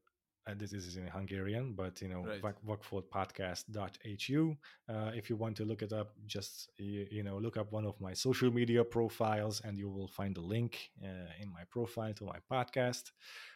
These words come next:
Speaker 1: Um, or you can just Google my name, and that will also, uh, you know,
Speaker 2: Yeah.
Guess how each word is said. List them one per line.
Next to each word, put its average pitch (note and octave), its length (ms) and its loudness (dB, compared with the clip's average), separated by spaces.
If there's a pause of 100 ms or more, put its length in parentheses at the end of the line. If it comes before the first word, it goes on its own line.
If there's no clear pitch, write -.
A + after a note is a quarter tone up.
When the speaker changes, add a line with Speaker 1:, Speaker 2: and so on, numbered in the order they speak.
(160)
Speaker 1:
Um, G#2+ 680 0 (840)
or A#2+ 120 0
you B2 100 6
can A#2+ 160 2
just - 440 -6
Google A#2 220 2
my G2 180 2
name, D#3 380 6
and G#2+ 180 0
that G2 180 -4
will F#2 80 -6
also, F#2+ 440 -6 (220)
uh, F2 200 -10 (360)
you - 80 -18
know, E2 180 -18 (400)
Speaker 2:
Yeah. G#2 120 -12